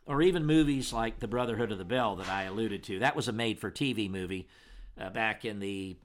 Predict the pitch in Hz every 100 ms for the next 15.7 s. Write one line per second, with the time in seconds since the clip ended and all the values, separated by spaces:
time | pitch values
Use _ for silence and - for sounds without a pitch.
0 | - 110 107 104 104 92 - 120 98 90
1 | 92 90 95 90 90 92 101 - 107 95
2 | - 113 95 85 - _ - - - -
3 | 151 151 151 156 143 131 127 - 107 101
4 | 113 113 107 101 - 107 95 - 104 90
5 | 95 85 90 90 104 98 98 92 104 95
6 | 92 90 90 95 87 - - - 90 87
7 | - - - - - - - - _ 139
8 | 143 185 175 165 151 120 104 156 151 101
9 | 87 - - - - _ _ _ - -
10 | 127 110 101 139 135 117 104 104 117 -
11 | - 135 147 131 107 110 104 135 123 -
12 | 117 131 127 113 - 117 156 - - 170
13 | 160 - - - - 196 208 147 - -
14 | 143 123 92 82 110 117 135 117 90 98
15 | 85 - 85 - 104 69 -